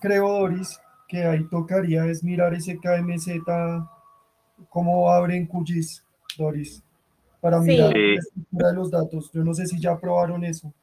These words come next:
Speaker 2: No, Xavier, eh, Xavier o Andrés, si nos pueden compartir un K M Z que tenga de, de,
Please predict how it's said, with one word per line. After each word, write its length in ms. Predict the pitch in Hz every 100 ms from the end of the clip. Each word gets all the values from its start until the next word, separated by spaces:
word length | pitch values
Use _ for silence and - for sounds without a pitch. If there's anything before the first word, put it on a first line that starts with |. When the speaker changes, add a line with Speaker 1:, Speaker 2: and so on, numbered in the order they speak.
| _ _ _ _ _ -
Speaker 2:
No, 180 | 254 254 247 220
Xavier, 480 | 220 233 226 220 226
eh, 200 | 226 220
Xavier 380 | 220 233 220 214
o 80 | 226
Andrés, 320 | 233 240 240
si 80 | 240
nos 160 | 240 240
pueden 280 | 202 196
compartir 560 | 214 233 220 208 202 190
un 120 | 220
K 200 | 226 285
M 180 | 320 311
Z 300 | 311 294 285 285
que 100 | 233
tenga 340 | 208 202 226
de, 360 | 233 202 - -
de, 500 | 214 196 190 -